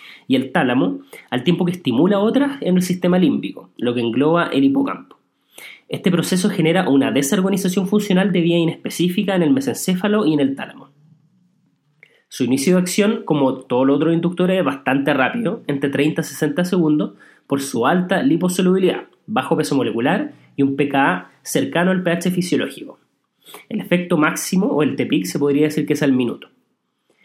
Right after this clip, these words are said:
Otros efectos son dilatación de la pupila, nistagmo, lagrimeo y salivación.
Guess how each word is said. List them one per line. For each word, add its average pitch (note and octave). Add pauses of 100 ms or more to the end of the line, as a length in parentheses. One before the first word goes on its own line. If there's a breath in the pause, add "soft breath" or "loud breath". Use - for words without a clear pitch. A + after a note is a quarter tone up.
(460 soft breath)
Otros F3+
efectos G3+
son G#3
dilatación D3+
de D3+
la D3
pupila, F3
nistagmo, E3
lagrimeo C#3+
y F3+
salivación. D#3+